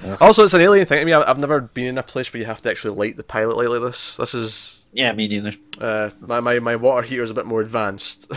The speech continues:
Speaker 2: <laughs> Doesn't need the, the
Speaker 1: <laughs>
Speaker 2: manual.
Speaker 1: We'll let that.
Speaker 2: <laughs> Yeah. They just, they just flip a switch. It just goes on. It's fine. <laughs>
Speaker 1: <laughs>
Speaker 2: It's easy. Uh, newfangled technology. May-, maybe it's old house. Maybe that's the,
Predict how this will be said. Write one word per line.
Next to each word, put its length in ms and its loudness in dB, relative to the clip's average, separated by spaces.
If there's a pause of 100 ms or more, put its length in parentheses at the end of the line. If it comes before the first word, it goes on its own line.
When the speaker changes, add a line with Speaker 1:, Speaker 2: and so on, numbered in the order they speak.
Speaker 2:
<laughs> 160 -18
Doesn't 180 2
need 180 -8
the, 160 -4
the 120 -8
Speaker 1:
<laughs> 40 -2
Speaker 2:
manual. 400 -2
Speaker 1:
We'll 120 -4
let 280 -8
that. 480 -10
Speaker 2:
<laughs> 40 -18
Yeah. 320 -2 (600)
They 80 -14
just, 220 -12
they 100 -6
just 200 -8
flip 180 -8
a 40 -10
switch. 420 -4
It 100 -14
just 200 -18
goes 140 -10
on. 220 -8 (160)
It's 140 -18
fine. 320 -8
<laughs> 60 -20
Speaker 1:
<laughs> 720 -4
Speaker 2:
It's 140 -4
easy. 280 -6 (840)
Uh, 460 -2 (100)
newfangled 600 -4
technology. 560 -6
May-, 140 -6
maybe 240 -8
it's 100 -8
old 240 -6
house. 440 -10
Maybe 160 -10
that's 240 -8
the, 160 -14